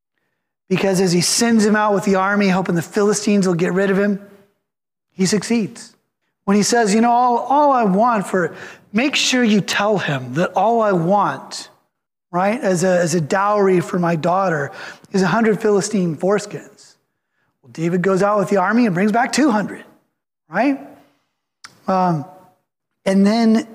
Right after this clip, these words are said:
with the move into this chapter, as he maneuvers within the court to try and get rid of David, as he does these various things,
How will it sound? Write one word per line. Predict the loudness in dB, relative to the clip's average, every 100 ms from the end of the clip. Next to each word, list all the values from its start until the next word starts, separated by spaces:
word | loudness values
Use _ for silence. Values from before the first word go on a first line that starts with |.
| -4
with | -2 0
the | 2
move | 4 4 4 2 0 2
into | 0 2 0
this | 0 -2
chapter, | -2 -2 -2 -2 -2
as | 0 2
he | 0 -2 -8 -18 -8
maneuvers | 0 4 4 4 4 2 2 2
within | 2 2 2 2
the | 0
court | -4 -6 0 0 0 -4 -12 -14 -14 -20 _ _ _
to | -10
try | -4 -2 0
and | 2
get | 2
rid | 2 0
of | 0 0
David, | 0 2 2 2 0
as | 0 -2
he | -2
does | 0 0 0
these | 0 0
various | 0 0 2 0 0 -4
things, | -2 0 0 -2